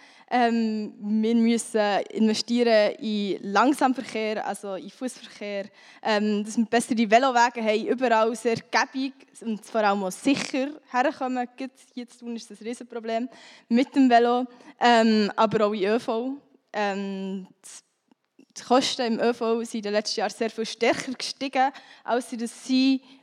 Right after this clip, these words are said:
ähm, im individuellen Motorverkehr, also mit dem Auto und so weiter. Da müssen wir auf jeden Fall auch etwas unternehmen, dass es weniger teuer ist, sich mit dem Ö V fortzubewegen und auch für Leute, die eher in ländlichen Gebieten leben,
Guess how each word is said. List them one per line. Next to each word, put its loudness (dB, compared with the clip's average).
ähm, 4
im -2
individuellen -2
Motorverkehr, -6
also -8
mit -10
dem -6
Auto -2
und -2
so -8
weiter. -8
Da 0
müssen -2
wir -6
auf -8
jeden 0
Fall 0
auch -4
etwas -8
unternehmen, -2
dass -8
es -10
weniger 0
teuer 2
ist, -10
sich -12
mit -8
dem -8
Ö -6
V -8
fortzubewegen -8
und -6
auch 2
für -8
Leute, 0
die 0
eher 2
in -10
ländlichen 2
Gebieten 2
leben, 4